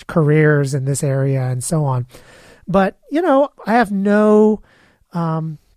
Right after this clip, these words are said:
illusions that my colleagues, not all of them, but most of them, will not see this as research, but will see this as something else. And I think philosophers who are more like you and I, Matt,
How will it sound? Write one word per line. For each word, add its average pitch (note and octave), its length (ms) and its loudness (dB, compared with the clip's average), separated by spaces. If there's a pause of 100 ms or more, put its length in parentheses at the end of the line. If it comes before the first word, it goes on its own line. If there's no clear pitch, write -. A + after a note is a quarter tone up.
(280)
illusions E3+ 920 0 (480)
that D3 440 -2
my D#3+ 200 0
colleagues, E3 1040 -2
not B3+ 160 0
all F#3 240 4
of E3 100 -4
them, G#3+ 280 -4 (160)
but F3 180 0
most E3+ 320 -2
of E3+ 60 -4
them, E3 260 -6 (640)
will F3 220 4
not E3 440 0
see E3+ 320 -4
this D3 380 -4
as C#3+ 460 -6
research, E3+ 840 0 (640)
but E3+ 120 2
will D#3 160 0
see F3+ 180 0
this D#3+ 180 0
as D3 100 -2
something D3+ 320 -2
else. C#3+ 480 -4
And D#3+ 420 0
I D#3 80 2
think G3 220 -2
philosophers E3+ 640 0
who D#3 320 -2 (480)
are D#3+ 240 0
more D#3 280 2
like D#3 200 -2
you D3+ 140 0
and C#3+ 100 0
I, D3+ 160 0
Matt, F#3+ 360 0